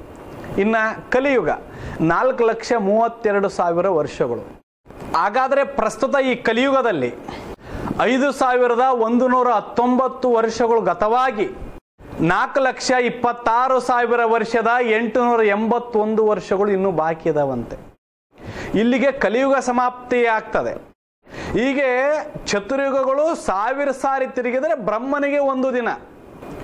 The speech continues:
ಇಂಥ ಬ್ರಹ್ಮನಿಗೆ ಒಂದು ನೂರು ವರ್ಷ ಆಯುಷ್ಯ. ಇಲ್ಲಿಗೆ ಬ್ರಹ್ಮನ ಆಯುಷ್ಯ ಅರವತ್ಮೂರು ವರ್ಷ ಕಳೆದು ಅರವತ್ನಾಲ್ಕನೇ ವರ್ಷ ಪ್ರಾರಂಭ ಆಗಿದೆ ಅಂತ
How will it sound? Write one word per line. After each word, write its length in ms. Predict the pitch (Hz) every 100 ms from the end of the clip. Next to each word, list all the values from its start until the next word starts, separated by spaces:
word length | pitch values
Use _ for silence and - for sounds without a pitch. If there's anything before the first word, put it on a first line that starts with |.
| - - 208
ಇಂಥ 180 | 254 277 285 214 196
ಬ್ರಹ್ಮನಿಗೆ 480 | 226 262 277 277 285 214
ಒಂದು 180 | 240 269 247
ನೂರು 240 | 269 311 302
ವರ್ಷ 240 | 285 262 - 277 240
ಆಯುಷ್ಯ. 360 | 240 240 - 147 - - - - - - - - -
ಇಲ್ಲಿಗೆ 300 | 226 277 277 220 180
ಬ್ರಹ್ಮನ 380 | 202 247 277 269 254 - 180
ಆಯುಷ್ಯ 360 | 247 294 - 247 147 175 226 - - - - - 147
ಅರವತ್ಮೂರು 680 | 196 240 262 254 240 262 262 254
ವರ್ಷ 200 | 240 269 226
ಕಳೆದು 280 | 247 294 240 247 240 175
ಅರವತ್ನಾಲ್ಕನೇ 840 | 226 247 247 247 220 226 214 226 214
ವರ್ಷ 220 | 208 247 294 -
ಪ್ರಾರಂಭ 460 | 175 185 202 202 180 180
ಆಗಿದೆ 300 | 170 165 165 156
ಅಂತ 160 | 175